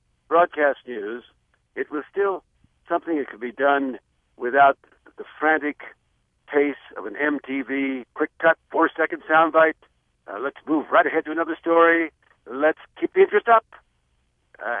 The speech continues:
and, uh, I was fortunate, because I think what happens today is, while there's a lot of excitement and a lot of interest, uh, you lose perspective, you lose, uh, depth, you lose the ability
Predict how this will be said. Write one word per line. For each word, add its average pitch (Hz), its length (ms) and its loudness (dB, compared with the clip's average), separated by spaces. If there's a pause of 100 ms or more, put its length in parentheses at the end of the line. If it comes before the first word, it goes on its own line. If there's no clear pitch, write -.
(120)
and, 135 380 -2
uh, 127 160 -2 (640)
I 131 60 -4
was 143 200 -4
fortunate, 143 460 0 (320)
because 110 320 -6
I 123 140 2
think 131 300 -6
what 117 140 -6 (220)
happens 117 380 -4 (100)
today 127 440 0
is, 113 160 -6 (600)
while 113 180 -4
there's 110 280 -6
a 98 200 -10
lot 117 140 0
of 104 80 -14
excitement 165 680 0
and 95 220 -16
a - 20 -12
lot 117 180 -2
of 113 100 -6
interest, 147 400 -4 (100)
uh, 107 140 -6 (440)
you 120 160 -12
lose 160 280 2 (260)
perspective, 113 640 -8 (400)
you 110 120 -12
lose, 131 400 -4
uh, 104 220 -6 (100)
depth, - 260 0 (440)
you 95 220 -16
lose 139 320 -4
the 113 120 -8
ability 123 440 -2